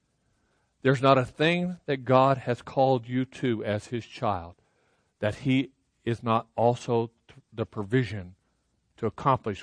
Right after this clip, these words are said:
what he's called you to. You hear what I'm saying? God, again, is not acting, asking you or demanding you to do for him to prove. God is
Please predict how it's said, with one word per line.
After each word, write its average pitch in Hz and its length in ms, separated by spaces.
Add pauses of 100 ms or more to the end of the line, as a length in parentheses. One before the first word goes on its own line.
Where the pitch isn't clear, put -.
(120)
what 104 180 (720)
he's 113 180
called 95 300
you 92 60
to. 87 200 (680)
You 110 80
hear 156 100
what 165 80
I'm 156 60
saying? 160 380 (1000)
God, 180 320 (140)
again, 160 340
is 135 100
not 156 280
acting, 160 480 (100)
asking 165 460
you 127 260
or 131 220
demanding 139 720
you 110 360 (380)
to 165 100
do 156 240
for 180 320
him 135 300
to 123 100
prove. - 640 (840)
God 214 520
is 180 400